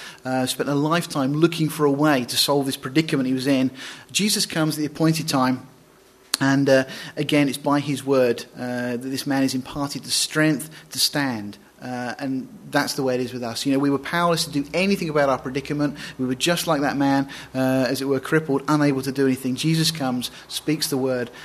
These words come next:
uh, and by his word again, uh, is put into us strength that was not there before.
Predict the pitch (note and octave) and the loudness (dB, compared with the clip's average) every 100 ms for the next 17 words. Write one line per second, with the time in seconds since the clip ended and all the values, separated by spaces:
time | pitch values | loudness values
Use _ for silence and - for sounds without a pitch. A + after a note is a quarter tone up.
0 | - B2+ A#2+ C3 B2+ B2+ A#2+ C3+ B2+ B2 | -12 -8 -6 -4 -4 -4 -2 0 0 0
1 | C3+ B2 A#2 - - B2 A#2+ A#2 A#2 - | 0 0 -4 -10 -14 -8 -6 -4 -6 -8
2 | - B2+ C#3 - D3 C#3 - E3 C3 - | -10 -10 -8 -2 0 0 0 0 0 2
3 | - - D#3 C3+ - C#3 A#2+ C#3 C3 C3+ | 0 0 0 0 -4 -6 -2 -2 -2 -4
4 | B2+ A#2+ - - - A#2 - A#2+ G#2+ | -4 -6 -10 -18 -12 -8 -2 -2 -2